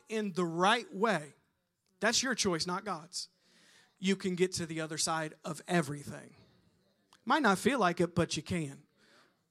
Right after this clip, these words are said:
Do you guys believe that today, what I just said? If you respond the right way. So the first thing I want to talk about this morning is, these are two faith responses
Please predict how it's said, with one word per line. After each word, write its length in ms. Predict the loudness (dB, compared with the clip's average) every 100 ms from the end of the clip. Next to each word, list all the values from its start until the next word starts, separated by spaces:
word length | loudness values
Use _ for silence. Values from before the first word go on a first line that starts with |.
| _ _
Do 80 | 0
you 40 |
guys 180 | 2 2
believe 280 | 2 2 2
that 140 | 2
today, 240 | 0 0 0
what 160 | 2
I 60 | 0
just 240 | 2 2
said? 260 | 2 -2 -6 -12 _ _ _ _ -20 _ _
If 180 | 0 2
you 120 | 0
respond 500 | 0 0 -2 -6 -6
the 60 |
right 220 | -8 -10 -10
way. 200 | -16 -18 -20 _ _ _ -20 -20 -2
So 300 | 2 4 2
the 80 | -2
first 320 | 2 4 4
thing 140 | 0 -2
I 60 |
want 200 | 0 0
to 80 | 2
talk 220 | 2 0
about 260 | 2 0 2
this 220 | 0 0
morning 320 | 0 -2 -2
is, 560 | -2 -4 -2 -2 -4 -6 -14 _ _ _ -4
these 240 | 0 2
are 180 | 0 -6 _ -6
two 220 | -4 -2
faith 460 | -4 -4 -4 -4 -10
responses 880 | -6 -4 -4 -2 -4 -2 -4 -4